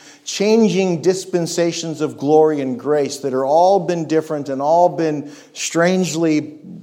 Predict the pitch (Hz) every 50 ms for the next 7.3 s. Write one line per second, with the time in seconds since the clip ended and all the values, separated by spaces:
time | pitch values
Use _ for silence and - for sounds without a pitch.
0 | - - - - - - - 202 196 202 - - 180 170 165 165 160 165 - -
1 | 160 147 151 147 151 160 156 147 135 - 151 185 202 196 190 - 165 175 175 175
2 | 165 156 151 143 - 165 151 147 147 151 151 156 139 131 151 165 180 180 180 165
3 | 151 156 156 165 175 170 170 - - 175 160 - - 165 151 143 - 165 160 151
4 | - 156 143 131 - - - - - _ - 170 165 160 165 - 185 190 190 190
5 | 180 175 165 160 165 156 156 151 - 175 170 170 165 151 147 131 139 175 175 165
6 | 135 156 147 - - 139 135 - 165 160 165 135 151 151 147 143 143 143 - 156
7 | 160 156 - 139 131 123